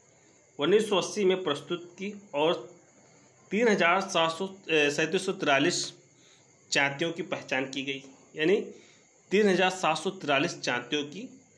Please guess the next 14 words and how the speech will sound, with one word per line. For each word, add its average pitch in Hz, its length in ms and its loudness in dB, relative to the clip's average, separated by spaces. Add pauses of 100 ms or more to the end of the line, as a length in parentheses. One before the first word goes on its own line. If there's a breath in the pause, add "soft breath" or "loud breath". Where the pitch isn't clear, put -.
(120)
पहचान 135 400 0
की 147 240 -4
गई 151 260 -4 (720 loud breath)
जो 202 180 4
कि 247 400 -4
सामाजिक 160 680 0
एवं 180 160 2
शैक्षणिक 180 420 -2
रूप 151 200 -2
से 185 200 -6
क्या 170 200 -2
है, 196 340 -4 (380 loud breath)
पिछड़े 185 320 2
थे। 120 220 -6